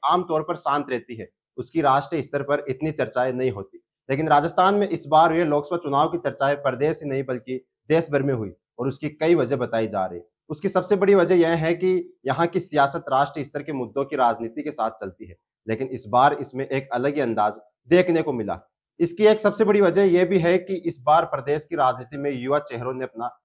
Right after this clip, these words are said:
दमखम दिखाया है। इनमें से कुछ नेताओं ने तो प्रदेश की सियासत में आधुनिक तरीके से प्रचार करके उसे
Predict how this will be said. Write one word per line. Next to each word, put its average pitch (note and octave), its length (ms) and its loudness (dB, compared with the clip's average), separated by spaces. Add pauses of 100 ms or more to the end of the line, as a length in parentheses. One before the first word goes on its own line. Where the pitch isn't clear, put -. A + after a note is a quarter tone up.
(140)
दमखम E3 380 2
दिखाया A#2+ 320 0
है। G2 220 -12 (360)
इनमें A#2 260 -2
से C3+ 160 -8
कुछ C#3 200 -8
नेताओं B2+ 380 0
ने C3 100 -4
तो C3 100 -8
प्रदेश B2 400 -4
की C#3+ 120 -12
सियासत B2 500 -6
में B2+ 120 -8 (300)
आधुनिक E3 400 2
तरीके D#3 260 -2
से E3 120 -4
प्रचार C#3 420 0
करके C#3 280 -6
उसे C#3 360 -8